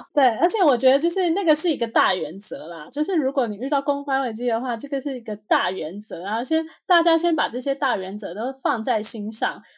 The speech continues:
保证你以后在处理相关事情的时候，你不会太过慌乱，然后不知道怎么办。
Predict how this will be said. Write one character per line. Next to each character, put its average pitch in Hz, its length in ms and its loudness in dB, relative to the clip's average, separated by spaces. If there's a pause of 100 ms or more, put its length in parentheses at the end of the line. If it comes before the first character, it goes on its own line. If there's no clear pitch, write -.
保 233 160 2
证 349 180 2
你 254 100 2
以 202 180 -8
后 277 180 0
在 285 160 2
处 233 220 -4
理 220 100 -2
相 220 160 -4
关 233 160 -2
事 240 140 -8
情 202 180 -10
的 175 80 -10
时 - 160 -8
候， 220 80 -2
你 208 80 -4
不 208 180 -8
会 233 400 2
太 294 220 2
过 233 380 2
慌 269 400 2
乱， 269 420 2
然 208 140 -8
后 220 80 -6
不 262 100 -6
知 226 160 -10
道 220 220 0
怎 - 120 -10
么 - 80 -20 (140)
办。 190 140 -6